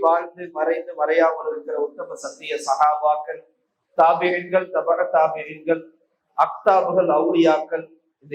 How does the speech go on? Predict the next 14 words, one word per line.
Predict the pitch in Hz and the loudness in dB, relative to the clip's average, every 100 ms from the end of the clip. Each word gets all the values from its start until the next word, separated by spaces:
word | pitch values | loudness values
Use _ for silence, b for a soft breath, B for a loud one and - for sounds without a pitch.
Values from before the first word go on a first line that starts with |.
| 143 | -2
இஜ்திமாவிலே | 147 165 170 160 160 151 151 160 160 - - _ _ | 0 2 2 4 2 2 0 0 -2 -8 -20 _ _
அமர்ந்திருக்கிற | 147 170 180 165 160 151 156 143 | 0 2 0 2 -2 -2 -4 -2
நம் | 147 175 | -2 -4
அத்தனை | - 180 165 | -4 -4 -4
நபர்கள் | 139 139 156 165 165 | -2 -2 0 -2 -4
மீதும் | 151 151 151 135 | -10 -10 -4 0
அல்லாஹ்வின் | 151 151 156 147 139 131 | 2 2 0 -6 -8 -8
அன்பும் | - 165 165 131 | -8 -16 -4 -2
அருளும் | 139 143 143 135 | -2 -2 -4 -6
என்றென்றும் | 131 147 139 147 151 | -8 -10 -8 -8 -6
குறைகின்றவற்றுமாக. | 139 143 143 143 143 131 127 123 120 113 107 117 123 123 | -2 0 0 -4 -6 -2 0 0 -4 -2 -2 2 0 0
ஆமீன். | - 107 107 - - _ _ _ _ _ _ _ _ _ _ - - | -6 -10 -20 -20 -20 _ _ _ _ _ _ _ _ _ _ -20 -2
அல்லாஹ்வுடைய | 151 180 190 180 175 170 156 | 4 4 4 4 2 2 2
மகத்தான | 151 165 170 180 | 0 0 0 0